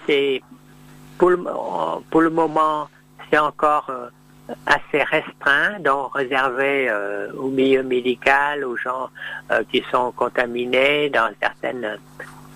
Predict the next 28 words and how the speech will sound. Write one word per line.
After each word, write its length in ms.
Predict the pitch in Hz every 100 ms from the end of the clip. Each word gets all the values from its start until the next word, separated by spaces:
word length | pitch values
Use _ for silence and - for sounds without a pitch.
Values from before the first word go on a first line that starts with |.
| -
euh, 120 | 98 101 98 101 98
dans 120 | 113
les 140 | 117 117
ehpad, 420 | 135 127 127 131 147
par 140 | - 113
exemple. 500 | 135 - 120 - - - - - - - - - - - - -
Et 120 | 123
là, 360 | 139 135 151 202 247 _ _ -
euh, 880 | 120 120 117 58 58 - - 57 - - - -
il 360 | - 147 160 151
protège, 680 | - 151 139 151 147 104 -
enfin, 220 | 139 -
en 40 | 143
quelque 280 | 156 - 139 -
sorte, 300 | 165 196 196 180 -
qui, 300 | 165 165 180
il 200 | - 143
empêche 560 | 135 135 - 196 220 -
les 260 | 135 117 120
gouttelettes 500 | 143 139 160 165 175
et 100 | 135
les, 220 | 120 120 113
l'aérosol 840 | 120 127 139 135 - 131 135 185 - - - - - -
de 60 | -
la 140 | 123
personne 440 | 117 135 - 143 127
malade 600 | 135 131 131 170 - 185 -
à 320 | 131 131 139